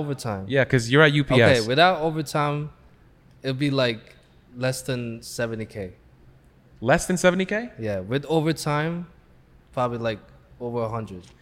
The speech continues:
Speaker 2: I think that's pretty good, though, less than seventy K to do local runs. Like,
Speaker 1: Yeah.
Speaker 2: you're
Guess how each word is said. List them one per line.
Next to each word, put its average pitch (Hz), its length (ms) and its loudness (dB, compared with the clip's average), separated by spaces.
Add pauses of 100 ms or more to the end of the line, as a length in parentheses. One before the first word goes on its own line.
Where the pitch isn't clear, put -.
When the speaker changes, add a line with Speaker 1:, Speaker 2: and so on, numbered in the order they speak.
(340)
Speaker 2:
I 180 40 4
think 302 160 2
that's 208 160 6
pretty 180 300 4
good, 170 160 8
though, 110 180 8
less 123 100 4
than 143 80 0
seventy 139 340 4
K 143 140 6 (100)
to 139 60 0
do 127 80 6 (140)
local 185 280 2 (240)
runs. 180 340 -2
Like, - 60 -20 (360)
Speaker 1:
Yeah. 113 140 2
Speaker 2:
you're 147 120 2